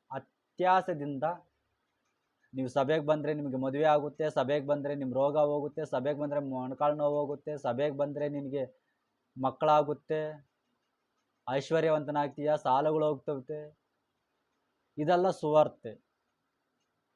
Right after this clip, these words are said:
So ಹಾಗಾಗಿ ಇವೆಲ್ಲವನ್ನ ದೃಷ್ಟಿಯಲ್ಲಿಟ್ಕೊಂಡು ನೀವು ಬಂದಂಥವರಲ್ಲಿ ಬದಲಾವಣೆ ಇದೆಯಾ,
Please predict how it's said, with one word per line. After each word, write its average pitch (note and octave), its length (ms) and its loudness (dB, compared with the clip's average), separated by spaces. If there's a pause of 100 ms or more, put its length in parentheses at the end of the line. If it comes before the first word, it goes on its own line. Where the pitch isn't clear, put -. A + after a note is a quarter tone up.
(720)
So A2+ 100 -12
ಹಾಗಾಗಿ C#3 680 -8 (180)
ಇವೆಲ್ಲವನ್ನ D#3+ 520 -6
ದೃಷ್ಟಿಯಲ್ಲಿಟ್ಕೊಂಡು C#3 1200 -6 (2000)
ನೀವು C#3+ 520 -6 (1200)
ಬಂದಂಥವರಲ್ಲಿ C#3 1200 -2 (220)
ಬದಲಾವಣೆ D3+ 680 2
ಇದೆಯಾ, C3+ 420 -2